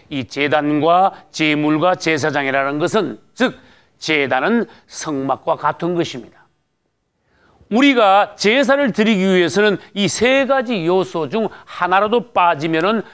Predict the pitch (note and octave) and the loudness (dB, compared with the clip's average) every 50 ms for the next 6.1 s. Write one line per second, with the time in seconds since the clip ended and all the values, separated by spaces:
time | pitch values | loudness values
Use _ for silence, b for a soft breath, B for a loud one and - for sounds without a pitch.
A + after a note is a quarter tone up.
0 | B B B - - - F#3+ F3 D#3+ D#3 D3 C#3+ B2 - - F#3 F#3 F#3+ F#3 F#3+ | B B B -6 -4 -2 -2 0 -2 -2 -4 -6 -6 -2 0 0 2 2 0 -2
1 | - - - - - E3+ D#3+ D3 - D3+ C#3+ C#3+ C3+ - - F#3 F3+ G3 F#3+ E3+ | -8 -14 -20 -8 -4 -4 -2 -2 -2 -2 -2 -4 -6 -4 -4 -4 -2 -2 -4 -6
2 | - - G3+ F3 F3+ F3 C#3+ B2+ - F#3 E3+ E3+ E3 D#3+ D#3 - - - _ - | -6 -6 -4 -2 -2 -2 -4 -4 -4 -4 -2 0 2 0 0 -2 -6 -12 _ -6
3 | F#3+ D#3+ F3 E3 - - D#3+ D3+ D3 C#3 D3 D#3 D3 C#3+ C3+ - - C3+ - - | -4 -2 -2 -2 -2 -2 0 0 0 0 0 -2 -2 -4 -4 -6 -8 -10 -8 -8
4 | C3 - - - D3 F3+ F3+ - - - F3 E3+ D#3 - - B2+ C#3 E3 F#3 F#3 | -10 -10 -6 -4 -2 -2 -2 -4 -10 -8 -6 -6 -6 -4 -2 -2 -2 -2 -2 -2
5 | E3+ - - D#3+ D3 C#3+ D3 D3 E3+ G3+ G#3+ A3 - - E3 C3 A#2 G2+ - - | -4 -4 -6 -8 -6 -4 -4 -4 -6 -8 -8 -10 -10 -10 -12 -12 -12 -14 -18 -20
6 | - _ | -20 _